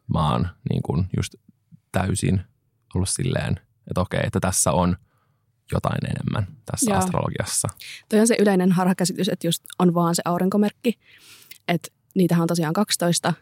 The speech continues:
Speaker 2: niin ei tietenkään kaikki maailman miljardit ihmiset mene jotenkin semmoiseen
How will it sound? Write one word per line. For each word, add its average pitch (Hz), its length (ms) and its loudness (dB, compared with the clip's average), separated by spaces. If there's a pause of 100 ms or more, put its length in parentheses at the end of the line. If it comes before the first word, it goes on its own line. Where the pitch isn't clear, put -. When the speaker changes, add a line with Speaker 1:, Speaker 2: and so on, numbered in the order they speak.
Speaker 2:
niin 180 100 4
ei 185 60 6
tietenkään 175 400 2
kaikki 160 240 -2
maailman 156 500 0
miljardit 160 600 0
ihmiset 165 340 0
mene 165 180 0
jotenkin 190 300 -2
semmoiseen 190 440 0